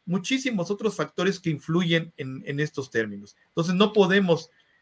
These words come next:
decir que hay un solo factor, ni siquiera a nivel in-, y menos a nivel internacional, como se ha venido asegurando en diferentes, eh, ámbitos.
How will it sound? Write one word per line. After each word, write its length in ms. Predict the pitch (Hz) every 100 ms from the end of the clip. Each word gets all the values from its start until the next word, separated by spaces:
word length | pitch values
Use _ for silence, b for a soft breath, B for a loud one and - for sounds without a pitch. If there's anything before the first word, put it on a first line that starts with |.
| _
decir 400 | - 139 - 190
que 160 | 175 160
hay 200 | - 175
un 100 | 202
solo 260 | 175 185 180
factor, 460 | 151 135 165 165
ni 100 | 156
siquiera 360 | 135 - 196 208
a 40 |
nivel 260 | 160 143 180
in-, 100 | 151
y 120 | -
menos 300 | 151 220 202
a 60 | 143
nivel 220 | 139 156
internacional, 680 | 147 143 123 117 127 135 135
como 260 | 135 113 b b b
se 160 | - -
ha 40 |
venido 280 | 156 147 151
asegurando 500 | 139 127 123 131 139
en 80 | 131
diferentes, 680 | 110 120 113 113 120 110 -
eh, 480 | 113 104 101 104 - - _
ámbitos. 480 | 127 113 104 101 -